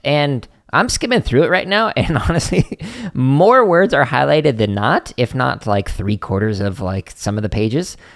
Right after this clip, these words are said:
So I highly recommend taking a look at this article. It is available for free. I do include a link to it in the show notes, as it is found on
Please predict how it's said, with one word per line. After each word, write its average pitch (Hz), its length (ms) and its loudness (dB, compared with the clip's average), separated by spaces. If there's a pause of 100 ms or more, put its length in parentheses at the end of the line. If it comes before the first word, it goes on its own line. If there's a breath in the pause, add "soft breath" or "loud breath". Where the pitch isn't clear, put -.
So - 140 -6
I 214 160 0
highly 147 540 0
recommend 127 420 0
taking 113 220 -2
a 107 80 -2
look 107 160 -2
at - 80 -4
this 101 240 -4
article. - 480 -2
It 104 100 -2
is 147 160 2
available 117 380 2
for 95 120 -6
free. 156 300 -4
I - 80 -6
do 120 220 -2
include 131 300 -2
a 123 40 -2
link 160 200 -2
to 156 100 -4
it - 100 -2
in 127 80 -6
the 127 60 -2
show 180 180 -2
notes, 202 340 -4
as 151 140 -4
it 160 80 -4
is 185 140 -2
found 135 300 0
on 120 380 -2